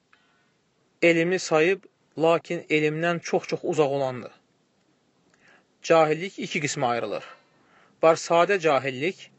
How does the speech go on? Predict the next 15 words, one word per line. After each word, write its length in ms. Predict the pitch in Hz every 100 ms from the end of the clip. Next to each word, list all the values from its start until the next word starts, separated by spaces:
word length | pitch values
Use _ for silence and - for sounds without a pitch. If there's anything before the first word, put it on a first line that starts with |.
| _ _ _ _ _ _ _ _ - -
sadə 320 | - 180 220 202
cahil 300 | 196 180 220
odur 260 | 214 196
ki, 240 | - 240 - _ 220
insan 440 | 214 - 247 214
bilmir 320 | 247 240 240
və 100 | 220 208
bilir 160 | 247
ki, 180 | - 220
bilmir. 400 | 175 123 - - _ _ _ _ _ _ - _ -
Bir 120 | 202
də 100 | 196 190
var 180 | 180
mürəkkəb 560 | 156 165 - - 170 139
cahillik. 640 | 143 127 120 123 117 107